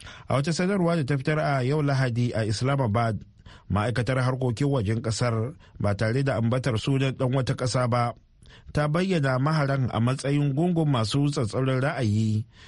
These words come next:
sannan ta koka a kan yadda aka keta tsaron ofishin jakadancin,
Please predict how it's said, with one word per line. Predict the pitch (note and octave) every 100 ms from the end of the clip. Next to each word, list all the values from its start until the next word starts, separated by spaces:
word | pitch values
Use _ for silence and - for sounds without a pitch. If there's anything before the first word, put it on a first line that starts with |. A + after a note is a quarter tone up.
| -
sannan | - G#2 A2+ B2+ A#2+
ta | C3
koka | B2+ C#3+ C3+ B2
a | G#2+
kan | B2+
yadda | C#3 C#3+ C3
aka | B2+ B2
keta | C#3 C#3 C3 B2+
tsaron | B2 B2 A#2+ C3
ofishin | D3 C3+ A#2+ A#2
jakadancin, | A2+ G2+ B2 B2 A#2+ B2+ A2+ A2+